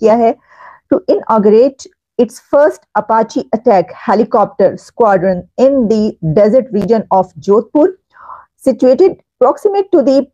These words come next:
Pakistan border। और उनका कहना यह है कि this strategic deployment जो है वो substantial enhancement in India's aerial combat preparedness in the region and especially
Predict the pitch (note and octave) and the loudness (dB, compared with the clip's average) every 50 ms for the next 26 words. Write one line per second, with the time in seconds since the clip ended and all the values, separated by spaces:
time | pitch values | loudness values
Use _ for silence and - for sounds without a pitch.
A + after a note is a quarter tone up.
0 | - A3+ A3 A3+ D4 - - - A3 G#3+ G#3+ G3+ F#3+ D#3 D#3 D#3+ D#3+ D#3 C#3 C3 | -2 -2 -2 -2 -4 -6 -6 -4 -2 0 0 -2 -2 0 0 0 2 0 0 -4
1 | - - - - - - - - - - - _ - G#3 B3+ C#4+ D4+ D#4 G4 F#4 | -6 -12 -20 -20 -20 -20 -20 -20 -20 -20 -10 _ 0 0 2 2 2 0 0 0
2 | - C4+ B3+ B3 B3+ C4+ C4 C#4+ C#4+ D4 C4 C#4 C4+ C#4 C4+ G#3+ F#3 G#3+ A#3+ C#4+ | 0 2 2 2 2 2 2 2 2 2 2 2 2 2 0 0 2 0 -2 -2
3 | - - _ _ - G#3 - - _ - C#4 D4+ D4 D#4 B3+ D4+ F#4 - - F#3 | -2 -8 _ _ -12 -12 -12 -16 _ -2 0 2 2 2 0 0 -2 -2 -4 -4
4 | D#3+ G#3 F3+ - G#3 G#3 A3 B3+ B3+ G#3 F3 D#3 D3 D#3+ E2 - - _ - - | -2 -2 -2 0 0 0 2 2 0 0 -2 -4 -6 -8 -12 -16 -20 _ -20 -20
5 | _ _ _ - - G#3+ G#3+ A3+ G3+ F#3 F#3 F3 F3 G3+ G#3+ G#3+ G#3+ - - C#4+ | _ _ _ -4 -2 0 0 2 2 2 2 2 2 0 0 0 -2 -2 -2 -2
6 | C4+ - - - - - A3+ G#3 G#3+ G#3+ - - A3 - - G3+ F#3 G3+ - A3 | -2 -4 -8 -10 -4 -2 0 0 0 0 0 -2 -4 -2 -2 -2 -2 0 0 0
7 | A#3 B3 B3+ - - F#3+ F3+ F3+ F#3 - G#3+ G3+ - - G3+ G3+ G3 G3 G#3 G#3 | 0 0 -2 -4 -4 -2 -2 -2 -2 -2 -2 -2 0 0 0 0 2 2 2 2
8 | G#3 G#3 G3+ - _ _ F3+ G3+ A3 A3+ A#3+ B3+ B3 A#3 - - G3 G3 F#3+ F3+ | 2 2 0 -4 _ _ 0 0 2 2 2 2 0 0 0 -2 0 0 0 0
9 | E3+ F3 D3 D3+ - _ _ _ _ - A#3+ A3+ A3+ - C4 C4+ B3+ G3+ G3 F#3 | 0 0 0 0 -4 _ _ _ _ -2 -2 -2 2 2 2 2 2 0 -2 -4
10 | F3+ G#3 - _ _ _ _ - B3 C4+ C4+ A3+ G#3+ G#3 F#3+ F3+ F3+ G3 A#3 G3+ | -6 -6 -8 _ _ _ _ -4 -2 -2 0 0 0 2 2 2 2 0 0 -2
11 | F#3 - - - F#3 F#3 - - G#3+ - _ - C4 C#4+ - - G#3+ G3+ G#3 | -4 -6 -6 -4 -4 -2 -2 -4 -6 -4 _ 0 0 0 0 -2 -4 -4 -4